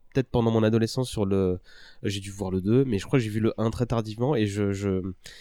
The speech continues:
le, ce sentiment de j'ai trop de trucs dans la tête, mais je sais que c'est pas grave,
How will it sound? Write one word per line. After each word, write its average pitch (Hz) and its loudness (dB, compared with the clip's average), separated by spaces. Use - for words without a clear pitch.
le, 98 -2
ce - -2
sentiment 135 4
de 113 6
j'ai 101 0
trop - -4
de - -4
trucs 131 -2
dans 120 2
la 123 4
tête, 139 -2
mais 101 0
je 104 -4
sais - -4
que - -4
c'est 107 -2
pas 104 2
grave, 123 0